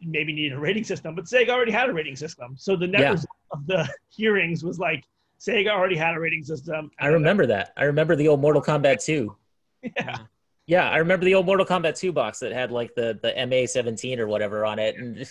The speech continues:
Speaker 2: <laughs> so, yeah, it's, um, it was nice of, it, it was a good thing to see them work together and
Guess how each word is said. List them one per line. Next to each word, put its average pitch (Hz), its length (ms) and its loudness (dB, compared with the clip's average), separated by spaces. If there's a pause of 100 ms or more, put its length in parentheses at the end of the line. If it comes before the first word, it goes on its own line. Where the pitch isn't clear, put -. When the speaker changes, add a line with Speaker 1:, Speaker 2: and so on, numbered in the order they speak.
Speaker 2:
<laughs> 175 720 -10
so, 120 460 2
yeah, 139 240 0
it's, - 480 -6 (1120)
um, 208 420 -2 (840)
it 196 100 -2
was 196 180 -2
nice 190 360 -2
of, 170 300 -8
it, - 220 -10
it 165 120 -6
was 165 200 0
a 156 40 2
good 170 240 -2
thing 170 200 -6
to 139 60 -4
see 139 280 -6
them 123 240 0
work 117 240 2
together 104 640 -4
and 98 400 -8